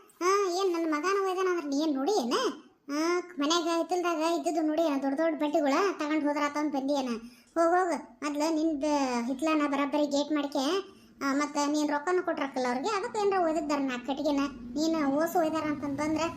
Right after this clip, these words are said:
ನಾನೇನು ಒಂದ್ ತುಂಡು ಕಟ್ಟಿಗೆ ಕೊಡಂಗಿಲ್ಲ ನಮ್ಮ ಮನೆ ಹಿತ್ಲನು. ಹ್ಮ್, ಹೋಗ ಯವ್ವ, ನಾವ್ ಸೊಂಟ್ನು ಹೆಂಗ ನಾವ್ ನಿತ್ಕೊಂಡು ಬಡ್ಡಿ ಕಡ್ಕೊಂಡ್ ಬಂದೇವಿ, ನಿನಗೆಲ್ಲಿ ಕೊಡಕ್ ಹೋಗ್ಲಿ? ಅಯ್ಯ ಲಲಿತಕ್ಕ, ನಾನ ನೋಡೇನ್ ತಗ,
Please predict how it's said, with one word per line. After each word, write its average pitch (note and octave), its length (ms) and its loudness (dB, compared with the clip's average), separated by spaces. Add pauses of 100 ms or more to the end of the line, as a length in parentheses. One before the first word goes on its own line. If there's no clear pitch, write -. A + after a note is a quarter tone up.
(320)
ನಾನೇನು D#4+ 440 2
ಒಂದ್ D#4 180 -2
ತುಂಡು D#4 200 -2
ಕಟ್ಟಿಗೆ D#4 220 -2
ಕೊಡಂಗಿಲ್ಲ D4+ 360 0 (140)
ನಮ್ಮ C4 160 -6
ಮನೆ D4 100 0
ಹಿತ್ಲನು. C#4+ 340 0 (380)
ಹ್ಮ್, D4 360 0
ಹೋಗ C#4 160 -2 (200)
ಯವ್ವ, C#4+ 120 0 (480)
ನಾವ್ C4+ 200 -2
ಸೊಂಟ್ನು C#4+ 340 0
ಹೆಂಗ C#4 240 0 (140)
ನಾವ್ C#4 260 -2
ನಿತ್ಕೊಂಡು C4 600 -2
ಬಡ್ಡಿ B3 220 -4
ಕಡ್ಕೊಂಡ್ C4 360 -4
ಬಂದೇವಿ, B3 600 -2 (140)
ನಿನಗೆಲ್ಲಿ C#4 320 2
ಕೊಡಕ್ A#3+ 260 -2
ಹೋಗ್ಲಿ? G#3+ 360 -8 (520)
ಅಯ್ಯ C4+ 240 6
ಲಲಿತಕ್ಕ, B3 360 0 (220)
ನಾನ B3 240 0
ನೋಡೇನ್ B3+ 300 2
ತಗ, A#3 100 0